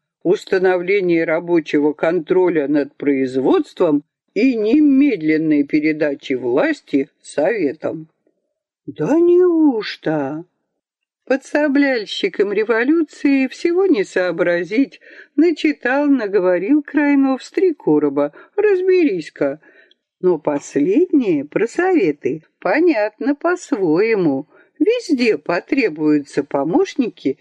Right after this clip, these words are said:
писать протоколы. Ой, не прихвастнул ли усатый их красавец из починок? Утешает народ и самого себя. Почему же ему не возражают?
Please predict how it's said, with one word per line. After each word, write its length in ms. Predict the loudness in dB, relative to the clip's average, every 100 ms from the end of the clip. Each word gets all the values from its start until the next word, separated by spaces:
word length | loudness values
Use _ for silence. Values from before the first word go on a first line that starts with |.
| _
писать 460 | -4 -4 -2 -6 -6
протоколы. 960 | -8 -6 -6 -10 -8 -6 -6 -8 -12 _ _ _ _ _ _ _ 0
Ой, 440 | 2 2 0 -6 -8
не 240 | -2 -2
прихвастнул 1120 | -2 -2 -2 -2 -2 -2 -4 -4 0 2 4 4
ли 200 | 4 4
усатый 840 | 2 0 -2 -2 -4 -4 -4 -2
их 140 | -4 -4
красавец 760 | -4 -2 -4 -2 0 0 -2
из 140 | -4 -4
починок? 840 | -4 -4 -4 -6 -4 -2 -4 -8 _ _ _ _
Утешает 840 | -6 -4 -2 -4 -2 -2 -2 -4 -2
народ 540 | -2 0 -2 -2 -2
и 60 | -2
самого 540 | -2 -4 -2 -2 -2 -2
себя. 500 | -4 -2 -2 -2 -6 _ _ _
Почему 560 | -4 0 2 2 2 0
же 120 | 0
ему 280 | 4 4 2
не 140 | 2
возражают? 880 | 0 0 -2 -2 0 -2 -2 -4 -6